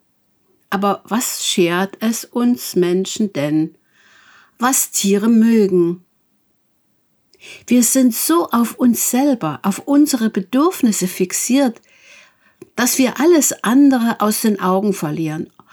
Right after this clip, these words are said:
obwohl wir es besser wissen müssten. Da hat mich das Buch Das Verschwinden der Nacht von Johann Eklöf fasziniert. Ich sitze unter einer Lampe, anders könnte ich ja nicht lesen,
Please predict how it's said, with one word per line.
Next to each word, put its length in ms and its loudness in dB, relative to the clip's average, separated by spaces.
obwohl 520 0
wir 200 0
es 160 -2
besser 340 0
wissen 320 0
müssten. 520 -8
Da 120 0
hat 140 0
mich 200 2
das 240 -2
Buch 580 0
Das 240 0
Verschwinden 720 2
der 180 2
Nacht 540 0
von 240 2
Johann 500 0
Eklöf 480 -2
fasziniert. 1040 -8
Ich 160 0
sitze 760 -2
unter 320 0
einer 200 0
Lampe, 540 -2
anders 400 -4
könnte 280 0
ich 200 -4
ja 100 -2
nicht 240 -6
lesen, 540 0